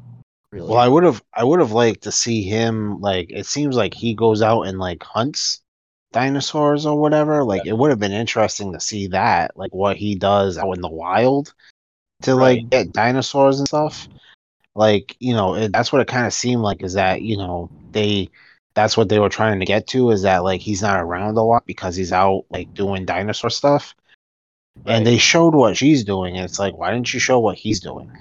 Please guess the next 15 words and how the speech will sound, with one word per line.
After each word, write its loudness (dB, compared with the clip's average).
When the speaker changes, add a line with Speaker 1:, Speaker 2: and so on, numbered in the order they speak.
Speaker 2:
You -6
know -2
what -2
I 0
mean? 0
Like, -2
Speaker 1:
Yeah, 0
Speaker 2:
you -8
Speaker 1:
'cause -4
Speaker 2:
just 2
show 4
him 2
Speaker 1:
she -8
Speaker 2:
coming -2
home. 0